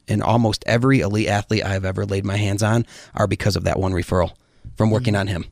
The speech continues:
Speaker 1: And he has a, been a, I see him about forty times a year for the last eight years. And,
Speaker 2: Wow.
Speaker 1: and he and his brother both have a, um, a scoliosis as well. So I said, "You know, we'll get you through the season, but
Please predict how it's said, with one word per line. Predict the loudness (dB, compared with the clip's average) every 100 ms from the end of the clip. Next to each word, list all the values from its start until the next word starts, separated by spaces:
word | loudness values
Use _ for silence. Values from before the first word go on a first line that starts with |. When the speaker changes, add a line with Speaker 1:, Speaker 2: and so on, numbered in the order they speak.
| _
Speaker 1:
And | -2 2
he | 2
has | 2
a, | -2
been | 0 0
a, | 0 -4 -12 -6
I | 0
see | 2
him | 2
about | 2 0
forty | 2 2
times | 2 2 2
a | 2
year | -2
for | -4
the | -2
last | 0 0 -2 -6 -8
eight | -6 -4
years. | -6 -6 -8 _ _ _ -8 0
And, | 2 2
Speaker 2:
Wow. | 2
Speaker 1:
and | 0 0 -4 -12 -20 -14
he | 0 2
and | 4
his |
brother | 4 4 4
both | 2 0
have | 0 -2
a, | -4 -6 -2
um, | -2 -2 -2
a |
scoliosis | -2 0 2 2 0 -2 -2
as | 0
well. | 2 2 0
So | 0 0 2
I | 0
said, | 0 0 2
"You |
know, | 2
we'll | 0
get | 0 0
you | 0
through | 0 0
the |
season, | 2 2 2 2
but | 2 0